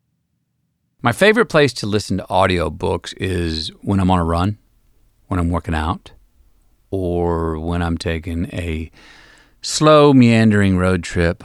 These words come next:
on a really not very crowded two-lane highway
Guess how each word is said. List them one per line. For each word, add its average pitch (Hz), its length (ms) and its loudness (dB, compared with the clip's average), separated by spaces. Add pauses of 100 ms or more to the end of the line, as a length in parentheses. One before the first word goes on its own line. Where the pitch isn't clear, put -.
on 95 280 -2
a 82 520 -4 (380)
really 104 480 -4 (220)
not 92 340 0
very 82 240 -4
crowded 80 560 -4
two-lane 82 400 -2
highway 80 720 -8